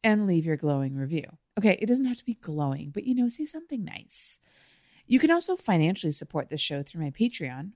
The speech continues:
by visiting patreon dot com slash Holly Randall Unfiltered,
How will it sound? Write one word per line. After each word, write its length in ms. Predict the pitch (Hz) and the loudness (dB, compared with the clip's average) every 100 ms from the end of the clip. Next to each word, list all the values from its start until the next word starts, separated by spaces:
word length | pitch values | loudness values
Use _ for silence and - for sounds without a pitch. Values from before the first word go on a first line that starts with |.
| _ | _
by 140 | 160 156 | 2 2
visiting 380 | 156 160 165 | 2 0 -2
patreon 400 | 156 147 - 180 | 0 -4 -2 -4
dot 180 | 202 - | -2 -4
com 360 | - 156 135 180 | -4 -4 -4 -6
slash 320 | - 143 143 | -4 -2 -2
Holly 260 | - 143 143 | -4 -4 -2
Randall 300 | 143 143 - | -4 -4 -6
Unfiltered, 560 | 139 - 277 - 170 | -8 -6 -6 -4 -6